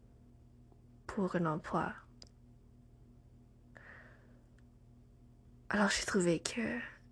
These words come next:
le monde, c'est très dur.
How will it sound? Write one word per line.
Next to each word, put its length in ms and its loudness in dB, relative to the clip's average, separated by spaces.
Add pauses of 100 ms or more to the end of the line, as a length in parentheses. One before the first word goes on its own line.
(520)
le 80 4
monde, 540 6
c'est 280 -6
très 220 -2
dur. 480 -8